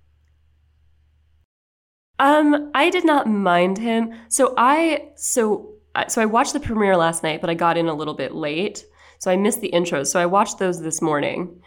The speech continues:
and so all I got from him was his, like, conversations with her.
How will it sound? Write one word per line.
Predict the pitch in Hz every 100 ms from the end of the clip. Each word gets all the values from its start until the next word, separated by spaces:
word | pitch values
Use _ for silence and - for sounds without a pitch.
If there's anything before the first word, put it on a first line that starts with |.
| _ - _ _ -
and | 190 185 170 165 - - _ _ _
so | - 226 202 -
all | 208 254
I | 214 208
got | 180 180 -
from | 196
him | 190 190 160 165 -
was | 165 147 -
his, | 147
like, | 175 -
conversations | - 165 165 - 160 - 156 151
with | 156 -
her. | 139 143 139 175 -